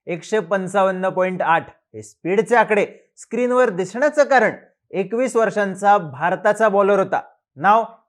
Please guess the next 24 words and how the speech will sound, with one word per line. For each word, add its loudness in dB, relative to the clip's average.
मयांक 0
यादव. 2
तुम्ही -2
क्रिकेट 0
फॉलो 2
करत 0
असाल 2
किंवा 0
नसाल, -2
पण -18
तुम्ही -6
मयांक -2
यादवचं 0
नाव 2
ऐकलं 0
असणार, -2
फोटो 4
पाहिला 4
असणार, 0
त्याच्या -8
स्पीडचे 0
आकडे 2
पाहिले 4
असणार, 0